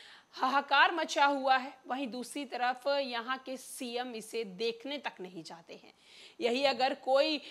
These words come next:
अ, अमेरिका का राष्ट्रपति होता तो उस घटना स्थल पर जाता, लोगों से मुलाकात करता, बातचीत करता, घटना का जायजा लेता, लेकिन हमारे सीएम को तो इन सब चीजों से कोई मतलब ही नहीं है। क्या कुछ रेल हादसे पर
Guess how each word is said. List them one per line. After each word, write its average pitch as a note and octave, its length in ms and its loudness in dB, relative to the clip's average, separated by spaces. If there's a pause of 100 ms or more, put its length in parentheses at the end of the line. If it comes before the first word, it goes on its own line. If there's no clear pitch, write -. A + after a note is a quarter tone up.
(240)
अ, A3 40 -2
अमेरिका C#4+ 640 6
का F#4 160 4
राष्ट्रपति D4+ 680 2
होता C4 400 0
तो C4 180 -6
उस B3+ 220 -8
घटना B3+ 460 -6
स्थल B3+ 300 -4 (100)
पर A#3 120 -4
जाता, A3 460 0
लोगों G3+ 340 -6
से A#3 180 -10
मुलाकात G3 760 -4
करता, A3+ 360 -4
बातचीत G#3 760 -6
करता, A3+ 400 -2
घटना A3 420 -12
का G#3 240 -8
जायजा A3+ 500 -2
लेता, - 320 -14 (380)
लेकिन C#4 220 0
हमारे D4 480 2
सीएम C#4+ 440 -4
को C4+ 200 -2
तो C4 260 -4
इन A#3+ 140 -8
सब A#3 240 -10
चीजों G#3 340 -10
से A3+ 180 -12
कोई G3 420 -12
मतलब A#3 500 -4
ही A#3 160 -4
नहीं F3+ 400 -14
है। - 280 -20 (380)
क्या D4 220 10
कुछ F4+ 320 -4
रेल E4+ 240 -2
हादसे D4 400 0
पर D#4+ 420 0